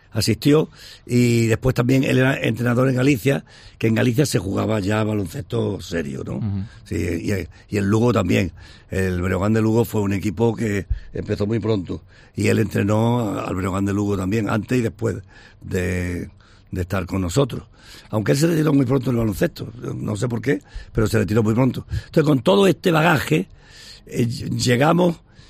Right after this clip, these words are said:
Speaker 1: hasta, eh, con Manolo Jato, con el Club Deportivo Málaga. Después,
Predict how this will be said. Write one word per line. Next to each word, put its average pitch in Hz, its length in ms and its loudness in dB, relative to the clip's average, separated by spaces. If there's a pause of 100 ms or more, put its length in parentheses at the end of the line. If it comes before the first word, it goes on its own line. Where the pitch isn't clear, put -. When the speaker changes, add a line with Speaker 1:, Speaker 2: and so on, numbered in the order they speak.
(600)
Speaker 1:
hasta, 120 680 2 (120)
eh, 117 300 -6 (580)
con 110 240 -2
Manolo 113 540 4
Jato, 131 360 -2 (280)
con 120 200 2
el 110 60 0
Club 135 140 2
Deportivo 117 300 0
Málaga. 87 360 -6 (680)
Después, 165 380 2